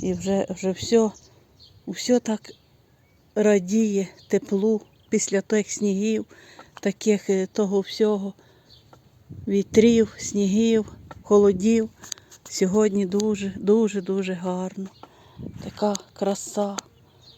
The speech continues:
Гіацинти вже там є, у мене вон там і розові вже, е, розцвели гіацинти, і тюльпанчики розцвели,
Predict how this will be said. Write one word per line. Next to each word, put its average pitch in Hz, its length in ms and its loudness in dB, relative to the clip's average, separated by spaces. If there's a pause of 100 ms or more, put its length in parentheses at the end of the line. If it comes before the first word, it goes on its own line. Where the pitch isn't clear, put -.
(960)
Гіацинти 220 840 -4
вже 202 220 -8
там 208 280 -8
є, 202 220 -8
у 202 60 -8
мене 190 260 -6
вон 190 120 -6
там 190 220 -6
і 185 80 -4
розові 196 520 -4
вже, 196 180 -12 (600)
е, 180 320 -4
розцвели 196 840 -6
гіацинти, 190 920 -6
і 185 60 -10
тюльпанчики 190 920 -8
розцвели, 185 640 -10